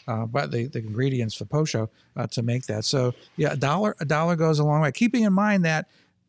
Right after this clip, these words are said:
many of the people, the, the girls that we serve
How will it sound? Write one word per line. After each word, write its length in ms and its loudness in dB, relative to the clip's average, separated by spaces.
many 400 4
of 120 4
the 80 2
people, 460 2
the, 140 0
the 240 -6
girls 380 2
that 140 2
we 160 2
serve 560 0